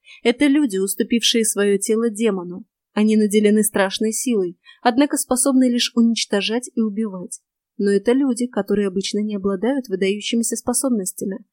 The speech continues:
А что произойдёт, если демон возродится в теле дракона? Да не абы какого, а чёрного,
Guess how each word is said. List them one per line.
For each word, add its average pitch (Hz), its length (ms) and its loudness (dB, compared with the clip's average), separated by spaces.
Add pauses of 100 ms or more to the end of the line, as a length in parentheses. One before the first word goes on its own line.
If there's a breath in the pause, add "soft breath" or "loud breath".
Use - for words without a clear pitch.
(100)
А 214 140 0
что 320 260 0
произойдёт, 202 560 2
если 208 300 0
демон 226 380 4
возродится 196 580 -2
в - 60 -16
теле 196 260 0
дракона? 208 560 -2 (220)
Да 220 160 2
не 208 140 2
абы 254 280 4
какого, 208 420 0
а 226 80 2
чёрного, 220 600 0